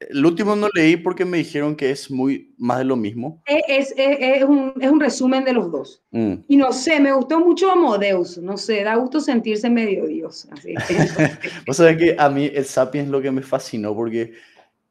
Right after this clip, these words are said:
Speaker 1: a mí me gusta mucho la evolución. Y me encanta ver que seguimos haciendo las mismas cosas,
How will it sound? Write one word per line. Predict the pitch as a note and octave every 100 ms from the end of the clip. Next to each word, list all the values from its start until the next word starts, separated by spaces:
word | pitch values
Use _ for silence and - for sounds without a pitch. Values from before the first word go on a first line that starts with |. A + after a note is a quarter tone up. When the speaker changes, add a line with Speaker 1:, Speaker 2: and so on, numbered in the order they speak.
| _
Speaker 1:
a | A#2
mí | B2 D3+
me | F3
gusta | C3+ B2+ - C3+
mucho | A2+ A#2 A#2+ C3
la | B2
evolución. | A#2+ A#2+ A2+ A2 G2 F#2 F2+ _ - _ -
Y | B2+
me |
encanta | C3 F3+ G#3 E3
ver | B2 B2+
que | D3
seguimos | A#2+ B2+ D#3
haciendo | C3+ B2+ B2+
las | B2+
mismas | B2+ D3+ -
cosas, | - F#2+ G2 -